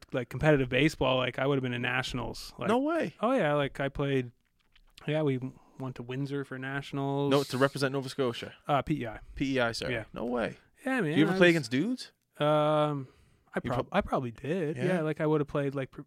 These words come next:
Speaker 1: I would have played Atlantics. Our team, like, in Summerside, we were, we were always pretty solid. So.
Speaker 2: Did you ever
Speaker 1: Um,
Speaker 2: play at U P E I in nationals? 'Cause dudes always talks about a, a national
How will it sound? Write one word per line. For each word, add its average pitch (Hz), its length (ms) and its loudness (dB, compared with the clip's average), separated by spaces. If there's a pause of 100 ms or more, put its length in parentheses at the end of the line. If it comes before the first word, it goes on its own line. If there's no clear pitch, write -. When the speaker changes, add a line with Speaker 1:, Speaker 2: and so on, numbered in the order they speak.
(120)
Speaker 1:
I 156 80 2
would 190 100 2
have 156 80 -4
played 151 180 -2
Atlantics. 135 640 -8
Our 139 120 -2
team, 135 500 -6
like, 127 120 -10
in 127 80 -8
Summerside, 131 560 -8
we 127 120 -6
were, 120 200 -8 (540)
we 185 60 -2
were 170 60 2
always 143 160 0
pretty 131 180 -8
solid. 131 480 -6
So. 123 300 -10 (420)
Speaker 2:
Did 127 140 -4
you 190 80 4
ever 214 120 4
Speaker 1:
Um, - 60 -4
Speaker 2:
play 190 160 4
at 147 100 2
U 135 140 0
P 147 300 -2
E 123 40 6
I 131 180 6
in 151 120 -2
nationals? 151 640 -4 (220)
'Cause 120 120 0
dudes 151 280 4
always 143 160 6
talks 127 240 2
about 123 160 2
a, 107 420 2
a 104 60 2
national 117 580 0